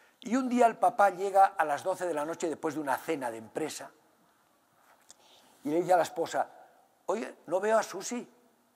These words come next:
está ya acostada". Dice, "Pues la verdad es que no se ha presentado a cenar y no la he visto en toda la tarde. Quiero suponer que está en la habitación". Y dice el papá, "¿Cómo quiero suponer?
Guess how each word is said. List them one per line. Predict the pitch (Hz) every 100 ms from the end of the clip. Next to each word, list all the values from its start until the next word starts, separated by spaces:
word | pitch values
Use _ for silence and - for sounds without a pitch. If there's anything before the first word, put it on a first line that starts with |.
| _ _ _ _ _ _ - -
está | 135 170
ya | 170 180
acostada". | 180 180 - 208 208
Dice, | 165 143 143 127 - - _ _ _ _ _ -
"Pues | 131
la | 131
verdad | 127 135 196
es | 208 -
que | 202 208 202 - - - - _
no | 143
se | 165 190
ha | 185
presentado | 165 185 180 185
a | 175
cenar | 185 180 170 175 - - - _ - - - - - _ _
y | 170 170
no | 180
la | 165
he |
visto | 170 -
en | 143
toda | 151
la | 117
tarde. | - 185 147 - - - _ _ _
Quiero | - 156 160 165
suponer | 180 180 175 170 180
que |
está | 190 170
en |
la | 185
habitación". | 175 - - 165 160 - - _ _ _ _ _ _ _ _ _ _ _ _ _
Y | 135 147
dice | 160 135
el | 135
papá, | 127 120 -
"¿Cómo | 156 160 139
quiero | 151 139
suponer? | 131 123 98 107 170 190